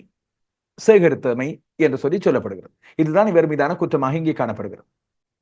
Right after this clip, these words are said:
இதை பற்றி விவரமாக இன்றைய நாளில் கைது செய்யப்பட்ட பிறகு ஊடகங்களுக்கு தெரிவிக்கப்பட்ட தகவலின் அடிப்படையில், குற்ற விசாரணை பிரிவு அளித்திருக்கின்ற தகவலின் அடிப்படையில் இரண்டாயிரத்தி ஒன்பதாம் ஆண்டு இவர் நாட்டை விட்டு புறப்பட்டு சென்றதாகவும், இவருக்கு பிரயாண தடை கொழும்பு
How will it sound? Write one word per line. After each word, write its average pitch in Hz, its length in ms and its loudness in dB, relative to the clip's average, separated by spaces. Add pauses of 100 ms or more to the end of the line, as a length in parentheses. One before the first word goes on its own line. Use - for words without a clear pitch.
(160)
இதை 226 120 6
பற்றி 240 240 2
விவரமாக 180 520 4 (240)
இன்றைய 170 220 -4
நாளில் 196 320 2
கைது 185 280 2
செய்யப்பட்ட 170 380 0
பிறகு 180 240 0
ஊடகங்களுக்கு 185 680 2 (100)
தெரிவிக்கப்பட்ட 165 560 0
தகவலின் 139 380 0
அடிப்படையில், 117 360 -2
குற்ற 170 300 0 (240)
விசாரணை 147 400 0
பிரிவு 151 300 0 (340)
அளித்திருக்கின்ற 151 480 -2
தகவலின் 170 400 0
அடிப்படையில் 107 400 -4 (340)
இரண்டாயிரத்தி 202 460 4
ஒன்பதாம் 151 300 0
ஆண்டு 165 160 0
இவர் 139 160 0
நாட்டை 143 240 -2
விட்டு 143 180 -4
புறப்பட்டு 131 320 -4
சென்றதாகவும், 139 600 -2
இவருக்கு 151 360 0
பிரயாண 196 380 2
தடை 147 240 0 (400)
கொழும்பு 202 400 6